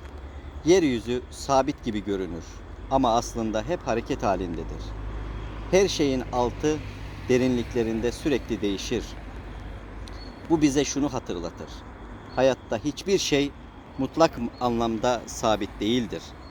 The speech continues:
Sabit olan tek şey Rabbimizin kudretidir. Kur'an-ı Kerim'de Rabbimiz buyurur, "Biz yeri bir beşik yaptık." Beşik. Evet,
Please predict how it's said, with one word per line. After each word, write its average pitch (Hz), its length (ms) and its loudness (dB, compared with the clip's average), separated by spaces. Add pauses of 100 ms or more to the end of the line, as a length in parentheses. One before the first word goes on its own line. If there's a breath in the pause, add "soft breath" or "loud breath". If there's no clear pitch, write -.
(960)
Sabit 131 500 4
olan 107 340 2
tek 160 160 2
şey 123 320 2 (240)
Rabbimizin 104 680 0
kudretidir. 98 560 -2 (760)
Kur'an-ı 170 300 6
Kerim'de 175 440 4
Rabbimiz 127 520 0
buyurur, 120 360 2 (880)
"Biz 135 220 2
yeri 120 440 0
bir 104 200 0
beşik 107 320 -2
yaptık." 90 380 -4 (640)
Beşik. 123 320 2 (760)
Evet, 135 260 6